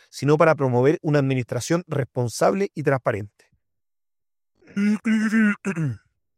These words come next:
Este equipo de concejales,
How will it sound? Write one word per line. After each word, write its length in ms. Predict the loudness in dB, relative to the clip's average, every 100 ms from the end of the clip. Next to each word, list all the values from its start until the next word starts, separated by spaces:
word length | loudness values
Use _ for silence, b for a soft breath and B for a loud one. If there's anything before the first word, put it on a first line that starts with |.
| _ _ _ _ _ _ _ _ -18 -18 _ _ _ _
Este 200 | -4 0
equipo 260 | 2 4 6
de 60 | 6
concejales, 840 | 4 2 2 2 2 0 -10 -16